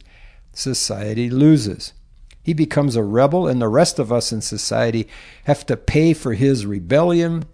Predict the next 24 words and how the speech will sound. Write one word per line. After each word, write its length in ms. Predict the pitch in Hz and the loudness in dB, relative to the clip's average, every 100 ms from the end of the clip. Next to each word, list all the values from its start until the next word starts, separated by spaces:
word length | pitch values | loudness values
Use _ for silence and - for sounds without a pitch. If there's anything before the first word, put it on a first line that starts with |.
| - | -6
disobedience, 1040 | 135 131 110 95 143 165 160 156 147 - - - - | -4 -2 -4 -2 0 2 2 0 -4 -10 -20 -20 -14
lawlessness, 920 | 110 113 127 160 170 156 - 151 147 - | -8 -2 2 4 4 0 0 -2 -2 -4
incarceration, 1200 | 127 110 - 147 165 - 135 131 143 - 143 135 - - - | -4 -4 -2 0 0 -2 -4 0 0 -2 -6 -6 -12 -20 -6
and 200 | 120 120 | -2 4
rehabilitation. 1000 | 139 127 123 120 117 - 110 - 73 69 - - - _ - - | 6 6 4 4 2 0 -2 -2 -8 -14 -20 -20 -20 _ -20 -4
Disobedience 1000 | 123 220 294 139 113 147 123 104 90 - - | 2 4 4 0 4 4 4 -2 -4 -12 -16
is 160 | - - | -14 -12
costly. 680 | - - 113 - - 65 - - - - - - | -10 -4 -4 -4 -12 -14 -18 -20 -20 -20 -20 -4
It 180 | 139 - | -2 2
leads 440 | 139 170 151 - | 4 6 4 -6
to 200 | - 143 | -4 -4
the 160 | 117 113 | -2 -4
destruction 680 | 107 107 - 123 - - 98 | -4 -8 -4 -4 -2 -6 -8
of 180 | 95 | -10
property, 560 | - 131 151 190 180 175 - - - - - | -4 0 0 -2 -8 -8 -12 -20 -20 -20 -10
loss 380 | 117 127 120 110 | 0 2 2 -4
of 140 | 95 | -4
life, 520 | 101 123 170 156 - - - - - | 0 2 2 -2 -14 -20 -20 -20 -14
and 240 | 110 110 | -8 -4
loss 320 | 107 127 135 113 | 0 0 0 -4
of 180 | - | -8
personal 680 | - 127 120 - 120 117 - - | -6 -4 -4 -4 -6 -6 -10 -8
inner 240 | 123 113 | -4 -4
peace. 500 | 104 - 117 82 - | -4 -6 -4 -6 -10